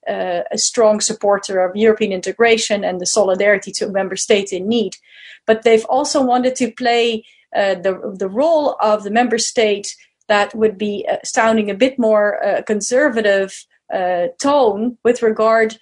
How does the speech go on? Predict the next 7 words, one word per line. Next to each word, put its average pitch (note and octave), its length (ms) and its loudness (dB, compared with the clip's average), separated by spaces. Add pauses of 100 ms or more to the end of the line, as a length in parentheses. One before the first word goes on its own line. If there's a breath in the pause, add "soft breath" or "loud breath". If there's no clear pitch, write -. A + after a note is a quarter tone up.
(260 soft breath)
to, A3+ 360 0 (120)
uh, G3 160 0
spending A#3 640 0
E A#3 140 -2 (140)
U G#3+ 60 0
funds G3 720 -4 (260 soft breath)
to, A3+ 440 0